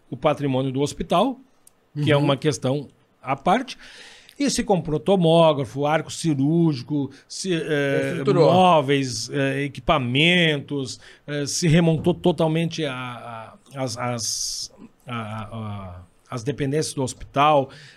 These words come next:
Speaker 1: foram contratados novos médicos, novas especialidades.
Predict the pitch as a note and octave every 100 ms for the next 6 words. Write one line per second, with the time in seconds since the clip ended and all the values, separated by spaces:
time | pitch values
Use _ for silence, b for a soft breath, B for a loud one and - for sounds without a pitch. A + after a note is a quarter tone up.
0 | _ - E3 E3 E3+ D#3 D#3 F#3+ D#3+ C3+
1 | A#2+ C3 C#3 D3+ B2+ A2 A#2+ D3+ A#2 C3
2 | A#2+ D#3 D#3+ C#3+ B2 - D#3+ C#3 D3 B2+
3 | G2+ A#2 C#3 C#3+ G#2